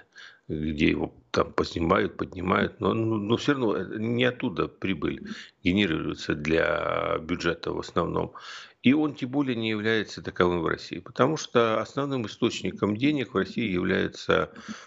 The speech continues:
те, а, сборы и отчисления, которые платят, э,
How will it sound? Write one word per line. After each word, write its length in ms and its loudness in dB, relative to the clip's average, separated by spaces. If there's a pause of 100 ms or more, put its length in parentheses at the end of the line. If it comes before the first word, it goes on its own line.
(240)
те, 320 2
а, 720 2
сборы 400 0
и 20 2
отчисления, 560 -2
которые 420 2
платят, 540 0 (220)
э, 260 4